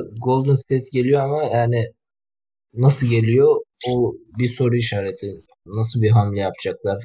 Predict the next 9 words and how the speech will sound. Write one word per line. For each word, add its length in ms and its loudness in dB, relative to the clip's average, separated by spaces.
Aynı 380 0
takım 320 2
böyle 240 2
devam 320 2
edecekse 540 0
hala 380 4
Lakers'ı 440 0
birinci 260 0
favori 300 0